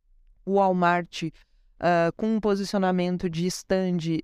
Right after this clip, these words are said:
é, de fulfillment, né? Então, voltado mesmo a oferecer serviços, né, pra, pra outras grandes marcas, é, pensando muito nessa, nessa questão de como você faz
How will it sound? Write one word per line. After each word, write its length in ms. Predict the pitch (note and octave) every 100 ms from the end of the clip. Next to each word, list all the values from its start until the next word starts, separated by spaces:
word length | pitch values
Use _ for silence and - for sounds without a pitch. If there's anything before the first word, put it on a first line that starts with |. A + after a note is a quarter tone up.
| -
é, 580 | E3+ E3 D#3+ D#3 D#3 -
de 180 | D#3 A3
fulfillment, 720 | - C#4 - A3 A#3 C4+ - - _ _ _
né? 220 | - F3+ F3+
Então, 280 | F3 F#3
voltado 600 | F3+ G3 G3+ - G3 G#3 G3
mesmo 300 | F#3 F#3+ F#3+
a 40 |
oferecer 500 | F#3+ G3 F#3 - G3
serviços, 760 | - G3+ F#3 E3 F#3+ A3+ A#3+ G3
né, 240 | F#3 F#3
pra, 480 | F3+ F#3 F3 E3+ E3
pra 200 | - F3+
outras 360 | E3+ G3 F#3+ F#3
grandes 440 | F3+ F#3 F3+ F3+
marcas, 580 | F3+ E3+ F3 - G#3+ - - _ _ _ -
é, 1000 | E3+ E3+ E3+ E3+ E3 E3 E3 D#3+ D3+ - - _ _ _ _
pensando 520 | G3+ G3 - G#3+ A3+ G#3
muito 340 | F#3+ A3+ B3
nessa, 300 | A3 G#3+ G#3+ -
nessa 280 | F#3+ F#3+ G3+
questão 360 | G#3 - F#3+
de 100 | F3+ F#3
como 240 | A3 B3
você 260 | B3+ - B3+
faz 460 | - F#3+ A#3 -